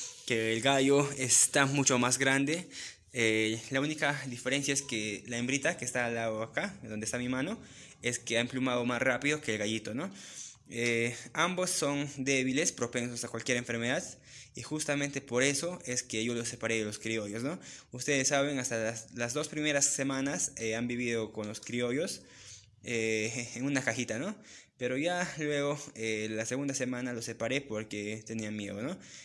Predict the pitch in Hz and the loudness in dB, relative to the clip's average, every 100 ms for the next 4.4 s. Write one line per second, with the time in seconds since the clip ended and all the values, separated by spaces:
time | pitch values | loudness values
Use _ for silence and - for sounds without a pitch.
0 | - - 151 156 135 123 127 110 104 113 | -10 -6 -2 0 0 0 0 0 -4 -8
1 | - - - - 127 127 131 170 185 - | -10 -16 -20 -10 -4 -2 0 0 -2 -6
2 | - - 147 139 131 135 131 127 127 127 | -18 -2 2 4 2 0 -2 -2 -2 2
3 | 127 147 170 131 131 135 123 131 131 139 | 4 4 2 0 2 2 0 0 2 2
4 | 139 151 185 196 | 2 0 -2 -4